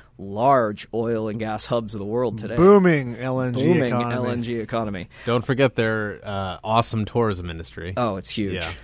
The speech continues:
Speaker 1: Huge. So,
Speaker 2: Booming.
Speaker 1: uh, what it's gonna end up doing, it's gonna be about two point two million tons per year of an L N G, which will basically, according to Golar, will add up to about three hundred fifty million dollars in ebitda to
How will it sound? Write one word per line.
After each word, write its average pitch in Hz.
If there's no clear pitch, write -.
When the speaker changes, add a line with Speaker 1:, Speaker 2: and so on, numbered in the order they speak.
Speaker 1:
Huge. 104
So, 165
Speaker 2:
Booming. 107
Speaker 1:
uh, 120
what 139
it's 143
gonna 156
end 147
up 127
doing, 120
it's 104
gonna 117
be 110
about 104
two 143
point 135
two 123
million 113
tons 120
per 123
year 107
of 98
an 95
L 107
N 104
G, 104
which 113
will 156
basically, 143
according 160
to 143
Golar, 117
will 107
add 139
up 127
to 131
about 110
three 147
hundred 143
fifty 117
million 104
dollars 92
in 95
ebitda 101
to 139